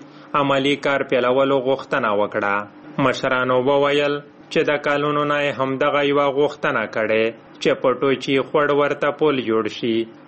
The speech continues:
درې کاله وړاندې چې منظور شو، نو د ټیکهدارانو پیجنجال له وجې د پل جوړېدو کار لا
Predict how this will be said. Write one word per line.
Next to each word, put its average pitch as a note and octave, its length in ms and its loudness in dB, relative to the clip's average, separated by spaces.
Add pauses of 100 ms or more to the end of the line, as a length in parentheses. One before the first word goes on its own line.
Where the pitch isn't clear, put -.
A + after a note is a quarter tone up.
درې C3+ 340 0
کاله C3 260 0
وړاندې C#3+ 540 0
چې C#3+ 140 -2
منظور C3 540 0
شو، D3 360 0 (260)
نو C#3 160 2
د B2+ 140 0
ټیکهدارانو C3+ 840 0
پیجنجال B2+ 720 0
له C3 100 2
وجې D3 480 2 (360)
د C#3 140 0
پل D3+ 340 2
جوړېدو C3 640 0
کار D3 280 0
لا D3 240 0